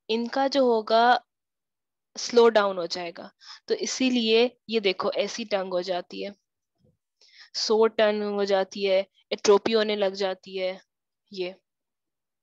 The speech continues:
Angular stomatitis, because D N A is ineffective,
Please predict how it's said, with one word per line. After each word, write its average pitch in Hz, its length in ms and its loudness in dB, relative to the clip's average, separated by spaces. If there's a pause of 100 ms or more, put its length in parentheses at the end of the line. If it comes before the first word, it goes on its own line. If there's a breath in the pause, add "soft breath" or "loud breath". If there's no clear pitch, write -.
(1120 loud breath)
Angular 214 460 2
stomatitis, 196 840 -4 (1120 soft breath)
because 220 380 2
D 202 220 -8
N 220 160 -2
A 247 80 2
is 247 100 -2 (140)
ineffective, 202 640 -4